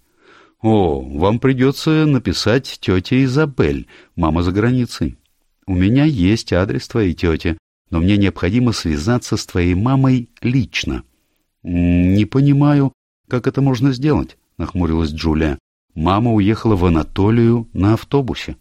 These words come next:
"На автобусе?" переспросила шокированная мисс Булстроуд. Джулия энергично закивала. "Она любит подобные вещи, и, конечно, это ужасно дёшево.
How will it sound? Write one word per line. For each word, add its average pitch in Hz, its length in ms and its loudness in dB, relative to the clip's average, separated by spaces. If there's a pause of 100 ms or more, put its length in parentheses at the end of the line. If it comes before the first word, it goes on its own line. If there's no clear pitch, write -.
(500)
"На 71 240 -4
автобусе?" 80 920 -2 (400)
переспросила 90 640 -2
шокированная 90 960 0
мисс 80 260 -2
Булстроуд. 78 680 -4 (440)
Джулия 92 600 0
энергично 90 840 0
закивала. 71 640 -4 (540)
"Она 202 240 2
любит 190 320 2
подобные 90 460 2
вещи, 90 420 0 (280)
и, 107 100 2
конечно, 131 400 2
это 127 180 2
ужасно 120 400 2
дёшево. 78 560 -2